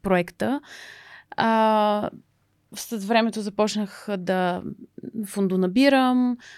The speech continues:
а, да се занимавам с изграждане на общността, не само с медийното присъствие. А, и за мен всичко това е ужасно свързано, всъщност.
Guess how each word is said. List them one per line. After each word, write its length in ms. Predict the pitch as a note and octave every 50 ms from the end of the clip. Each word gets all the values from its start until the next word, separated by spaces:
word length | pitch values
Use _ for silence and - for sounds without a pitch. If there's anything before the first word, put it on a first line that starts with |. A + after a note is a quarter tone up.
| - - - -
а, 220 | - G#3+ G#3+ G#3
да 120 | F#3+ G#3
се 60 | G3 -
занимавам 440 | G#3+ G#3+ G#3+ G#3+ G#3+ G#3 G3+ G#3
с 100 | G3 -
изграждане 600 | F3+ E3+ - A3+ A3+ B3 B3+ B3+ A#3 B3 A#3 A#3
на 120 | A#3 A3+ A3
общността, 920 | G3 - - - A3+ A3 G3 - - - G#3+ G#3 G#3 G#3 G3+ G3+ G#3 G3+ - - - - - _
не 140 | G#3+ G#3+ G#3
само 240 | G#3 A3 G#3 G3+ G3+
с 160 | G3 - -
медийното 480 | G#3+ G3+ G3+ G3 G3 G3 G3 F#3 - _ _
присъствие. 640 | - F3+ - - A#3+ A#3+ - - C4+ C#4 C#4+ D4+ - - - - - - - - - - -
А, 280 | C4 B3+ B3 A#3+ B3 A#3+ - - -
и 80 | - B3
за 100 | A3+ A#3+
мен 300 | A#3 A#3+ B3+ C4 C4 B3
всичко 340 | - - C4 - - - -
това 260 | - - A#3 A#3+ B3
е 100 | A#3 - -
ужасно 420 | - G#3+ G#3 G#3+ G#3+ G#3+ - A3
свързано, 640 | G3+ - - - G#3 G#3 G#3+ F#3+ F3 E3 D#3+ D#3+ E3 - _ _
всъщност. 640 | - - - F3 E3+ - E3+ E3+ E3+ - _ -